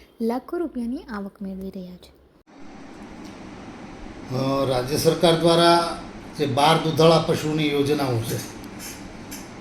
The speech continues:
Speaker 2: તો એમાં સામાન્ય વર્ગના લોકો છે, તો એને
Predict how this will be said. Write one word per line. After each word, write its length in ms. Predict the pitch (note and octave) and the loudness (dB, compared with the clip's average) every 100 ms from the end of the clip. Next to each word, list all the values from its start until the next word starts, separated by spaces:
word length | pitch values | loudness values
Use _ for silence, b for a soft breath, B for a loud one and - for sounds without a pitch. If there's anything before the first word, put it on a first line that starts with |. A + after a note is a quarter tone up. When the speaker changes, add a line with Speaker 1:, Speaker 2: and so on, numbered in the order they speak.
| - | -2
Speaker 2:
તો 60 | |
એમાં 680 | C#3+ D#3+ E3+ F3 F3 E3 - - - | 0 4 4 4 2 -2 -8 -14 -12
સામાન્ય 520 | - D3 D#3 F3+ F3+ | -2 2 4 6 6
વર્ગના 400 | F3 F3 E3+ F3 | 6 4 2 2
લોકો 340 | E3+ E3+ F3 E3+ | 4 2 2 4
છે, 340 | C3+ E3 C3 A#2 - | 8 6 6 -2 -4
તો 160 | D3+ | -2
એને 540 | D3 D#3+ E3 E3 E3 | 0 2 2 2 0